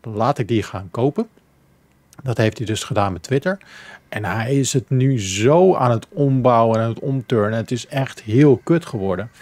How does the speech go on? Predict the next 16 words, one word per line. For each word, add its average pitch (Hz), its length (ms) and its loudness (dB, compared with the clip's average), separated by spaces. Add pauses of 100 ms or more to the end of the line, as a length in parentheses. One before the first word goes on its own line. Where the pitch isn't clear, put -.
(320)
Ehm, 110 580 4 (440)
Twitter 147 320 2
was 110 200 2
natuurlijk 113 380 0
altijd 107 300 -4
een, 101 220 -8
eh, 104 160 -8
fijn, 107 560 -2
eh, 104 260 -6 (1040)
tekst - 340 -2
social 139 440 -8
media. 147 360 -4
Dan 113 120 -10
kon 101 180 -6
je, 98 120 -4
eh, 95 380 -4